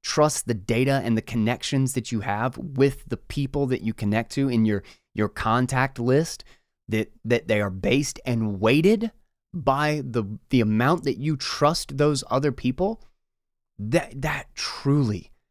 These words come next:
truly and completely alters the way all information moves on the internet. And if you could build a social media network like that,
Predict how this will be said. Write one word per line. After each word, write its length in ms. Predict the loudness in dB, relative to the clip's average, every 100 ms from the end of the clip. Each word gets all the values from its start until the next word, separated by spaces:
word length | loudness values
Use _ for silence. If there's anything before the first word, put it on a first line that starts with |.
| _ _ _
truly 640 | -6 2 4 6 6 2
and 200 | 0 -2
completely 800 | -4 -8 -8 0 2 2 0 -2 0
alters 480 | 2 4 2 0 0
the 100 | -2
way 400 | 2 4 4 0 -4 -20 _ 2
all 340 | 6 8 6 2
information 720 | 0 2 4 4 2 2 2
moves 500 | 4 4 4 0 -8 -14 _ -8
on 120 | -2
the 140 | 0 0
internet. 440 | -2 -4 -10 -18 _ _ _ _ _ _ _ _ _ _
And 100 | -10
if 120 | -6 -6
you 80 |
could 120 | -2 2
build 200 | 2 2
a 40 |
social 340 | -2 -2 0
media 340 | 0 0 2 0
network 380 | 0 -4 -8 -6
like 200 | -8 -6
that, 280 | -8 -8